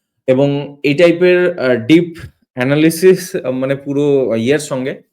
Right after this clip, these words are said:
আহ, পুরো স্ট্যাটিস্টিক ডেটার সঙ্গে দেখতে যদি ভালো লাগে, অবশ্যই আমাদেরকে কমেন্ট করে জানাবেন। ভিডিওটা এখানেই শেষ করছি। জয় হিন্দ, জয় ভারত, জয় শ্রীকৃষ্ণ।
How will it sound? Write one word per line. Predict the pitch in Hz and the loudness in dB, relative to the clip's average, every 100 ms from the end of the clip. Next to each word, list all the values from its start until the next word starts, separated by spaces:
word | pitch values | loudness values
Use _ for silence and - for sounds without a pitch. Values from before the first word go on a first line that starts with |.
| _ - 110 | _ -14 -12
আহ, | 101 95 95 | -10 -12 -12
পুরো | 113 113 110 101 95 _ | -8 -4 -2 -2 -6 _
স্ট্যাটিস্টিক | - 143 123 143 - 143 110 | -8 -4 -4 -4 -8 -8 -6
ডেটার | 113 135 | -4 -4
সঙ্গে | 127 127 127 | -6 -8 -6
দেখতে | 120 120 127 | -6 -8 -10
যদি | 123 120 | -10 -8
ভালো | 110 113 | -6 -6
লাগে, | 123 160 175 _ _ - | -6 -8 -12 _ _ -8
অবশ্যই | 123 - 156 | -8 -4 -2
আমাদেরকে | 147 117 117 113 104 | -2 -4 -4 -4 -8
কমেন্ট | 117 107 110 107 _ - | -10 -8 -8 -12 _ -10
করে | 110 104 | -8 -6
জানাবেন। | 104 98 _ _ _ _ _ - | -10 -16 _ _ _ _ _ -8
ভিডিওটা | 120 139 139 | 0 2 4
এখানেই | 123 120 139 143 | 2 0 -2 -4
শেষ | 147 - | -4 -6
করছি। | 135 127 170 170 _ _ | -8 -8 -12 -18 _ _
জয় | 110 107 | -8 -6
হিন্দ, | 120 123 | -10 -10
জয় | 104 98 | -10 -8
ভারত, | 107 107 | -10 -12
জয় | - | -16
শ্রীকৃষ্ণ। | - - - - | -20 -20 -20 -20